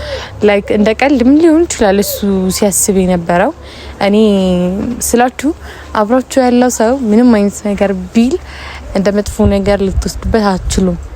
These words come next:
በቃ ለቀልድም ነው ምናምን ብላችሁ አውርታችሁ ልታልፉት ትችላላችሁ፣ ትችላላችሁ። ግን ቤተሰብ ጋር ሲመጣ ወደ ፋሚሊ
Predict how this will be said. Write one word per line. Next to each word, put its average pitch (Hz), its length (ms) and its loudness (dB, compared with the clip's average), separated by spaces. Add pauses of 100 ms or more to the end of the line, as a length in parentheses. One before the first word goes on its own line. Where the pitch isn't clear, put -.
(480)
በቃ 202 300 -2
ለቀልድም 185 500 0
ነው 190 120 0
ምናምን 180 280 2
ብላችሁ 175 400 0
አውርታችሁ 190 520 -2
ልታልፉት 185 480 -2
ትችላላችሁ፣ 180 640 -2 (280)
ትችላላችሁ። 196 680 0
ግን 277 160 0 (440)
ቤተሰብ 220 400 0
ጋር 220 180 -2
ሲመጣ 208 340 0 (520)
ወደ 202 200 2
ፋሚሊ 214 380 2